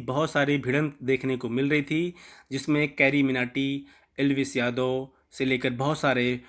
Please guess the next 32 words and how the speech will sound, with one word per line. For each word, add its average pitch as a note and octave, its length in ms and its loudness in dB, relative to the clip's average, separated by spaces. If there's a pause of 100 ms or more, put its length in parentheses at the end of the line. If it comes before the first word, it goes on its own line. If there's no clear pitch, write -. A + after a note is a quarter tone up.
(220)
यूट्यूबर C#3+ 400 4
थे D3 260 -2 (280)
जो C3+ 160 0 (200)
TikTok D#3+ 460 2 (260)
की C3 420 -4 (240)
कमियां C3+ 360 2 (540)
और A#2+ 220 -2
उस C#3 180 -6
पे C3 360 2
जो A#2+ 160 -2 (140)
काम C3+ 240 0
कर C3+ 160 0
रहे B2+ 140 -2
हैं B2 100 0
लोग, B2 380 0 (260)
उनके C#3 260 0
बारे A#2 260 -2
में A2+ 380 -4
बता B2 280 -2
रहे G#2 240 -6
थे। F#2 240 -6 (1400)
अगर B2+ 180 4
आपको B2+ 240 0
वीडियो B2+ 260 2
पसंद C3+ 280 0
आया C3+ 140 4
हो C#3 260 -2 (380)
तो A2 200 -6
हमारे A#2+ 280 -2
चैनल A#2+ 240 -2
को A#2 180 -4
लाइक, A#2+ 320 -2